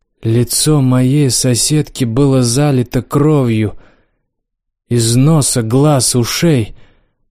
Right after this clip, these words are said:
На левом виске проступала синевато-чёрная татуировка, похожая на сложный иероглиф.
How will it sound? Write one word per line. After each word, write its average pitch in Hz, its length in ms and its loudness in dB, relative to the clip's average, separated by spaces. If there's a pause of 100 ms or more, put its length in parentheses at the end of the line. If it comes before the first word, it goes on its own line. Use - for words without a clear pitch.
На 127 140 2
левом 139 340 2
виске 135 600 0 (220)
проступала 139 800 0
синевато-чёрная 139 1160 0
татуировка, 135 840 0
похожая 151 600 0
на 147 140 2
сложный 151 460 0
иероглиф. 143 560 0